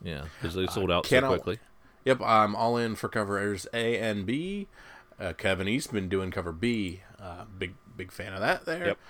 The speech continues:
Speaker 1: yep.
Speaker 2: So, yeah, give 'em to me, give 'em to me now.
Speaker 1: Uh, these Batman White Knights, uh, third printing and second printings.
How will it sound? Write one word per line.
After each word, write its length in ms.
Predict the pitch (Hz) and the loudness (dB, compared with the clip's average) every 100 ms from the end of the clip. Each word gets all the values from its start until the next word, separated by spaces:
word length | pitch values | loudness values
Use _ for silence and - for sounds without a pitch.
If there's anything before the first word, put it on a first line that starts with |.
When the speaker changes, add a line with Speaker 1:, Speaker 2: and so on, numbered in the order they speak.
| - | -12
Speaker 1:
yep. 120 | 95 - | -8 -6
Speaker 2:
So, 640 | - 120 101 98 98 98 | -2 2 2 2 2 0
yeah, 220 | 98 101 - - - 101 | 0 0 -2 -4 -12 0
give 140 | 101 | 2
'em 100 | 107 | 2
to 100 | 104 | 0
me, 140 | 107 104 | 0 0
give 120 | 95 | -2
'em 80 | 92 | -4
to 80 | 92 | -6
me 80 | 90 | -8
now. 140 | - - - - - - - - - | -8 -18 -20 -20 -20 -20 -20 -20 -4
Speaker 1:
Uh, 180 | 107 107 | 2 4
these 140 | 117 | 4
Batman 500 | 113 151 135 135 123 | 6 6 6 0 0
White 240 | 110 120 - | 2 2 0
Knights, 760 | 120 120 - - - - - - | -2 -4 -6 -8 -4 -4 -6 -4
uh, 300 | 107 101 87 | 0 0 0
third 340 | - 120 113 | 0 2 2
printing 240 | - 117 110 | 2 -2 -2
and 80 | 101 | -2
second 300 | 110 101 98 | 0 -2 -2
printings. 560 | 110 104 101 104 - | -2 -2 -2 -6 -10